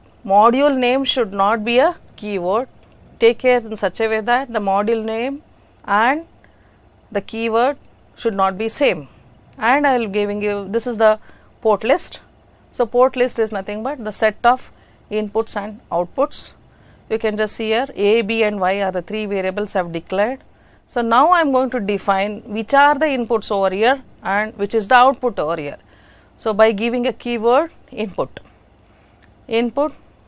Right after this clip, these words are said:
A comma B semicolon. So, each line has to be terminated by semicolon and it is case sensitive. So, if you are using capital A,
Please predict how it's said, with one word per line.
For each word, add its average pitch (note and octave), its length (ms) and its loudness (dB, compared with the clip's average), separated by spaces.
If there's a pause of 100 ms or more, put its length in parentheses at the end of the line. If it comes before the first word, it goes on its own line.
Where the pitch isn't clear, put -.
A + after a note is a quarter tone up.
(160)
A A#3+ 360 0 (240)
comma G3 340 2
B G#3 320 -4 (800)
semicolon. G#3 680 -4 (340)
So, G#3 340 -2
each C4+ 480 -2 (160)
line G#3 420 0
has G#3 360 0
to G#3 100 -4
be G3 120 -2
terminated G3+ 680 0
by D4 240 2 (220)
semicolon G#3 800 -2 (360)
and G#3+ 140 0
it G#3 120 -2
is - 140 -6
case A#3 280 0
sensitive. G#3 600 -8 (320)
So, A3 260 -2
if A3+ 480 -2
you A3 160 0
are G#3+ 80 4
using C4 400 -2
capital G#3 460 -2
A, C4 220 -2